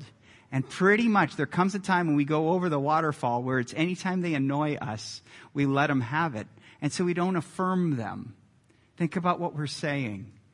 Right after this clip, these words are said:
We're burdening them. We're not blessing them.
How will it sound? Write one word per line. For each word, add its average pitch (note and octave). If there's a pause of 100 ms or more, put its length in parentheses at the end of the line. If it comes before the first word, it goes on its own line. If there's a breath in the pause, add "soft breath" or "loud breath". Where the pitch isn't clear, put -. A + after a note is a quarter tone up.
(400 soft breath)
We're D#3
burdening D3
them. G#2+ (880 soft breath)
We're D3+
not D3+
blessing C3+
them. F#2+